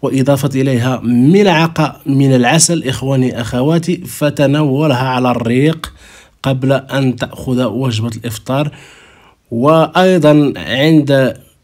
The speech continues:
ولوجك إلى النوم تتم هذه الوصفة قبل النوم، وسوف ترى، تلاحظ، آه، هذه الوصفة هل هي جبارة أم لا. يعمل على تأجيل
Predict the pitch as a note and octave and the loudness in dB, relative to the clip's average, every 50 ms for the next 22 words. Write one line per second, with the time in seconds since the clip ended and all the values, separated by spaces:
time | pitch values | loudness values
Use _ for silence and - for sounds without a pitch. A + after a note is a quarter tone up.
0 | _ _ - D3 D3+ E3+ G3 F#3 F3 D3 A#2+ A#2+ A#2 A2+ C3 B2 A#2+ B2 B2+ B2 | _ _ -2 2 2 4 4 4 4 4 2 0 -2 -2 0 0 0 0 0 2
1 | C3 D3 E3+ F3 D#3+ D3 - - - _ _ _ _ _ - D3 C3+ - - D3 | 2 2 2 2 2 0 -2 -6 -12 _ _ _ _ _ -6 -6 -4 -2 0 0
2 | D3 C#3+ D3 C#3 B2 B2 C3+ C3 A2+ A2+ A2+ A#2 C3 C3+ - - - C#3+ C3 C#3 | 2 2 2 2 2 2 2 2 2 2 2 0 0 0 -2 -2 -2 -4 -6 -6
3 | - _ _ - D3 D3 C3+ B2+ A#2+ A#2+ A#2 A#2 A#2+ C3+ C#3+ C#3 B2+ A2 - A#2 | -12 _ _ -4 -4 -2 0 0 0 2 2 2 2 0 0 -2 -4 -6 -8 -8
4 | C3 A#2+ C3 C3 A#2 A2 B2 A2+ - - - C3 B2+ B2+ B2+ A2+ A2 - B2+ C3 | -6 -4 -4 -4 -4 -4 -6 -8 -10 -8 -6 -4 -4 -4 -4 -6 -6 -6 -4 -4
5 | C#3 C3 - - C3+ C3 C3+ - - - _ _ _ _ _ - - A#2+ A#2 A2 | -4 -4 -4 -4 -6 -6 -6 -10 -16 -20 _ _ _ _ _ -12 -10 -8 -6 -6
6 | A2+ A2+ G#2+ G2+ F#2 G2+ G#2 A#2 C#3 C3 B2 A#2+ A#2 C3 B2+ - - C3+ B2+ G2 | -6 -6 -6 -8 -8 -8 -6 -4 -4 -2 -2 -2 -2 -2 -4 -4 -6 -6 -6 -8
7 | - - - - - - _ - - B2+ B2+ B2+ B2 A#2 A2 C3 A#2+ A2+ A2 B2+ | -8 -14 -20 -20 -20 -20 _ -2 0 2 2 2 2 2 0 -2 -2 -2 -2 -2
8 | B2 A#2+ A#2 A2+ G#2 A#2 A#2+ A2 G2+ F#2+ - - - _ _ _ _ - _ - | 0 0 0 -2 -2 -2 -2 -2 -4 -6 -10 -16 -20 _ _ _ _ -20 _ -20
9 | _ _ _ _ _ _ _ _ _ _ _ _ - - - - - - - - | _ _ _ _ _ _ _ _ _ _ _ _ -20 -20 -20 -20 -20 -20 -20 -20
10 | - - - _ _ - E3+ F#3+ G3+ G3+ G#3 G3+ G#3 G3+ F#3+ - D#3 D#3+ E3+ E3 | -20 -20 -20 _ _ 2 2 4 4 4 4 4 4 4 4 6 6 6 6 4
11 | E3 - D#3+ - D3 B2+ C3 E3 F#3+ F#3+ F3 D3+ B2+ | 2 0 -2 -2 -2 0 2 2 4 4 2 2 0